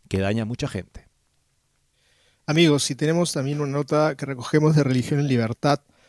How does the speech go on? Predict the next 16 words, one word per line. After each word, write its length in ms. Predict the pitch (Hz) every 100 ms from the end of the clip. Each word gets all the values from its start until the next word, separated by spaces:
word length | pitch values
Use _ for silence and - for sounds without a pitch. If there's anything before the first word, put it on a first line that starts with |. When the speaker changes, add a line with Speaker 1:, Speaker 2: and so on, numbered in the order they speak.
| _ _
Speaker 2:
pues 160 | 151 165
en 120 | 147
torno 220 | 202 220
a 20 |
la 100 | 190
figura 400 | - 160 185 190 -
de 260 | 131 135
un 460 | 156 160 165 165 147 -
señor 380 | - 117 151 - - -
que 160 | - 139
llegó 160 | 120 135
a 40 |
ser 140 | 139 123
sacerdote, 760 | 127 120 127 165 120 135 135
Edgardo 680 | - 120 127 139 135 131 131 -
Mortara, 640 | 127 120 - 160 143 139